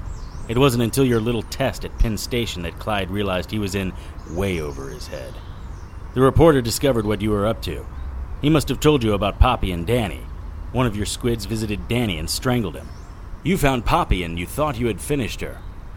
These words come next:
And you would have, if not for the arrival of our handsome hero. Instead, your chums became chum.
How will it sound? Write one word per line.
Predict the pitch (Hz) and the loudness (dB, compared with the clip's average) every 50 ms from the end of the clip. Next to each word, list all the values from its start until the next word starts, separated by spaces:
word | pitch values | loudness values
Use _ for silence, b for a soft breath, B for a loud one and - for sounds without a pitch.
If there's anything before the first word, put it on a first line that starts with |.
| - - | -10 -8
And | 120 127 127 | -6 -4 -2
you | 165 175 | -2 0
would | 160 220 254 170 | 2 4 4 4
have, | 110 92 73 62 60 - - - - | 4 2 -2 -4 -6 -10 -12 -12 -12
if | 90 - 131 | -10 -8 -6
not | 135 127 117 | -4 -4 -4
for | - - 117 | -4 -4 -4
the | 107 107 | -2 -2
arrival | 104 101 104 113 120 104 98 98 | 0 0 0 -2 -2 -2 -2 -2
of | 92 90 95 | -2 0 -2
our | 104 107 98 85 | -2 0 -2 -2
handsome | 76 - 87 104 113 104 92 - 90 85 80 | -4 -6 -6 -6 -4 -4 -4 -6 -6 -6 -6
hero. | 78 98 131 127 87 65 58 - - - - - - - - - - - | -4 -4 -4 -4 -4 -6 -8 -10 -10 -10 -10 -12 -12 -14 -14 -14 -10 -4
Instead, | 113 117 - - - 135 147 156 131 113 | -4 -2 -2 0 2 2 2 2 2 2
your | 127 127 | 0 0
chums | 110 - - - - 147 143 117 95 90 - - | 0 -2 -4 -2 2 2 2 2 2 -2 -4 -4
became | - - - 107 101 92 87 | -6 -4 -2 -2 -2 -2 -2
chum. | 78 - - 123 123 110 78 67 - - | -4 -4 -2 0 0 0 0 -2 -6 -10